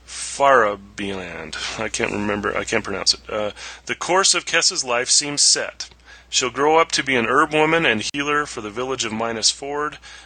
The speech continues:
never quite fitting in, but always more or less accepted.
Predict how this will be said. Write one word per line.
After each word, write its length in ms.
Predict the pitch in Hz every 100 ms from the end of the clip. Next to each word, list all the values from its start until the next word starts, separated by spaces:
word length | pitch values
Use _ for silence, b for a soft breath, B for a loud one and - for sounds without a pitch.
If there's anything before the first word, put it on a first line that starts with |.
| -
never 240 | 165 185
quite 320 | 180 160 151 -
fitting 380 | - 135 131
in, 340 | 117 113 107 110 -
but 120 | 123 123
always 380 | 143 143 143
more 220 | 120 113 110
or 20 |
less 220 | 98 98
accepted. 560 | 104 - 95 90 -